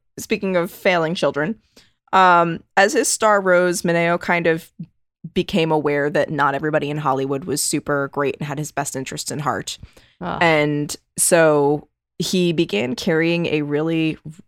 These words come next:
Speaker 1: like, realistic looking toy gun
Speaker 2: <gasps>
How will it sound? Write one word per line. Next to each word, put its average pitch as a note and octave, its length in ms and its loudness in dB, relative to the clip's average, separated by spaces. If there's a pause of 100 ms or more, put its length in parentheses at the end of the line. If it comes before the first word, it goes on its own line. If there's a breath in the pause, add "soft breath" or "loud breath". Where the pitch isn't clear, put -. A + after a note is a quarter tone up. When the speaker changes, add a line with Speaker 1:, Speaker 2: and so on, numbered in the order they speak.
Speaker 1:
like, C#3+ 320 -4
realistic D3 680 -4
looking D#3 440 -4 (320)
toy D#3 400 0
gun D3+ 540 -2 (360)
Speaker 2:
<gasps> A3 300 0